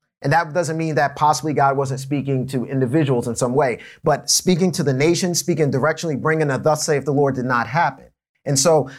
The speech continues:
there, there's a four hundred year period where there's, there's a silence.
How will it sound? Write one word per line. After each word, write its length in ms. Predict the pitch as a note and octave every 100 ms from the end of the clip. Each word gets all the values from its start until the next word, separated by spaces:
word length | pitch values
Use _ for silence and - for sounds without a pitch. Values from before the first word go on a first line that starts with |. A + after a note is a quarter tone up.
| _
there, 180 | E3 E3
there's 200 | C#3 D3
a 60 | C3+
four 340 | - G3 A3
hundred 220 | G#3+ G3
year 180 | F3+ E3+
period 680 | C3 - A#3+ G3 C3 A2+ C3+ - -
where 160 | D3+
there's, 240 | C#3+ C#3+ C3+
there's 220 | D3+ -
a 60 | C#3
silence. 880 | - - F3+ G3+ B2+ F2 - -